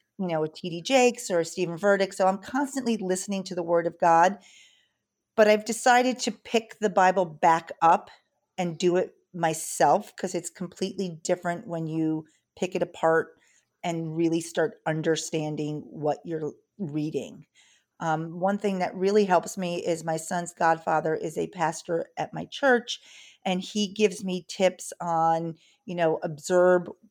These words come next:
the time period or observe the person who's writing,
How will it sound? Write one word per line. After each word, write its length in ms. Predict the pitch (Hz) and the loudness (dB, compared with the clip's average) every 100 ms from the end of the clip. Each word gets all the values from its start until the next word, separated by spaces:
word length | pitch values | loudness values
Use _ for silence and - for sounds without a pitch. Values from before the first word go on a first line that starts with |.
| _ _ _ _ _ - | _ _ _ _ _ -18
the 240 | 196 180 | -6 -2
time 460 | 185 - 214 202 196 | -2 0 2 4 2
period 440 | 185 190 170 165 | 0 4 4 4
or 140 | 156 151 | 0 0
observe 580 | 160 147 185 180 185 175 - | -4 -4 2 4 4 0 -10
the 60 | |
person 420 | 175 185 170 180 | -8 -2 -2 -4
who's 260 | 170 175 170 | -8 -8 -10
writing, 720 | 170 165 175 180 170 170 165 | -8 2 4 4 0 -2 -6